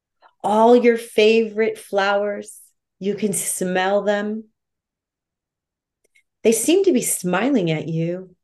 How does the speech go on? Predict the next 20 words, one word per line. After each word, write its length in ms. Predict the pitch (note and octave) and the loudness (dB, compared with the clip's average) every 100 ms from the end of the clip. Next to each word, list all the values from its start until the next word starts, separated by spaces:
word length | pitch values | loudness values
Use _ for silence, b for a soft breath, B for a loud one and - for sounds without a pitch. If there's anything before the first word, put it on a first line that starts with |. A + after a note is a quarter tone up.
| _ _ _ _ _ _ _ | _ _ _ _ _ _ _
Acknowledge 680 | F3+ G3+ F#3+ G3+ C4+ A3+ - | -2 2 2 2 0 0 -4
them. 480 | E3 D#3+ D#3+ E3 - _ _ _ _ _ _ _ _ _ _ _ C#3+ | -4 -4 -6 -8 -16 _ _ _ _ _ _ _ _ _ _ _ -2
Thank 380 | G3+ A#3+ D4 - | 2 2 0 -2
them 440 | D#3+ D#3+ E3 - _ _ _ _ _ b _ | -6 -6 -10 -16 _ _ _ _ _ b _
for 120 | G3+ | 2
their 160 | G3+ E3+ | 2 2
beautiful 640 | D#3+ G#3+ B3+ D4 C#4+ C#4+ | 0 4 4 4 0 -2
colors. 840 | - G3+ G#3+ A3+ A3 A3 - - _ _ _ _ _ _ _ _ _ _ _ _ _ _ _ _ _ _ _ _ _ _ _ _ b b - | -4 0 2 2 0 -4 -12 -20 _ _ _ _ _ _ _ _ _ _ _ _ _ _ _ _ _ _ _ _ _ _ _ _ b b -6
And 160 | F3+ | 0
there's 280 | F#3+ F#3 - | 0 -2 -6
trees, 800 | - - - G3 G3+ G3 F#3+ F#3+ _ _ - | -12 -10 -8 -6 -6 -8 -12 -16 _ _ -2
every 680 | B3+ C4+ A#3+ G3 F#3 G3 F3+ | 2 2 0 -4 -8 -4 -4
single 600 | - - A#3+ A#3+ A#3 A3+ | -6 -2 2 2 2 0
kind 280 | - G#3 F#3 | -4 -6 -6
of 160 | E3+ | -8
tree, 560 | - - G#3+ A3 A#3+ B3 | -14 -10 -4 0 2 2
and 200 | G3 G3 | 0 0
they're 100 | F#3+ | -2
so 380 | - - G#3+ F#3+ | -4 -2 -2 -2
healthy. 800 | - A#3 B3 B3 - B3+ C4 | -2 2 2 0 -6 -6 -6